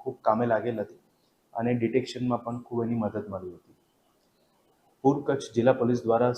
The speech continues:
સેફ ઈસ્ટ કચ્છ કેમ્પેન અંતર્ગત લોકોને સી સી ટી વી કેમેરા લગાડવાની એક જે છે ખાસ કેમ્પેન ચલાવવામાં આવી રહ્યો છે. આ કેમ્પેન અંતર્ગત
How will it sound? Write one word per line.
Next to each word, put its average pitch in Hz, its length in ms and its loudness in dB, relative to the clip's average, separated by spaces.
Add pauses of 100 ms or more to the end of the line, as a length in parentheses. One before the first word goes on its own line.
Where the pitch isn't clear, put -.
સેફ 131 320 -2
ઈસ્ટ 123 360 -6
કચ્છ 127 240 -4
કેમ્પેન 110 420 -4
અંતર્ગત - 400 -8 (880)
લોકોને 127 500 4 (280)
સી - 200 -12
સી 131 160 -10
ટી 131 140 -2
વી 135 160 -2
કેમેરા 113 240 0
લગાડવાની 110 580 -2 (160)
એક 113 140 -12 (180)
જે 113 120 -12
છે 113 260 -12
ખાસ 110 280 -8 (100)
કેમ્પેન 110 380 -8 (320)
ચલાવવામાં 104 400 -2
આવી 95 160 -6
રહ્યો 92 240 -8
છે. - 100 -20 (840)
આ 135 220 10
કેમ્પેન 131 400 2
અંતર્ગત 117 520 0